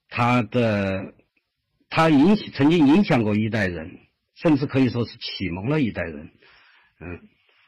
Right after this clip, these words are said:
但是今天来说，我们可以通过读这个英美自由主义的政治学著作，能够更加，啊，清晰的，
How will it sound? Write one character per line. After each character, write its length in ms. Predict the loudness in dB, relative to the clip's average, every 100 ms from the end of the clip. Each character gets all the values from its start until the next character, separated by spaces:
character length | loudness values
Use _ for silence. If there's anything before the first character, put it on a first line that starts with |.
| _ _ _
但 160 | -2
是 580 | -2 -2 0 0 -2 -6 _ _ _
今 180 | 0 2
天 160 | 4
来 100 | 2
说， 260 | 0 -4 -6 -12 _ _ _ _ _
我 120 | 2
们 160 | 2
可 140 | 2 2
以 140 | 0
通 360 | 0 0 0 2
过 360 | 2 0 0 -6 _ -10
读 200 | -8 -6
这 140 | -6
个 300 | -4 -6 -6 -12 _ _
英 260 | 0 4 4
美 160 | 0
自 160 | -4 -2
由 180 | -2 -2
主 200 | -6 -10
义 180 | -10
的 260 | -10 -14 -14 _ _ _ _
政 180 | 0 0
治 160 | 0
学 220 | -4 -4
著 220 | -4 -6 -8
作， 340 | -10 -12 -16 _ _ _
能 160 | -8 -6
够 300 | -6 -8 -16 _ _ _ _ _ _
更 280 | -2 2 2
加， 420 | 0 -2 -4 -8 _ _ _ _ _ _ _
啊， 400 | -10 -10 -10 -18 _ _ _ _ _ _
清 420 | -2 2 2 2
晰 320 | -2 -4 -4
的， 300 | -2 -6 -6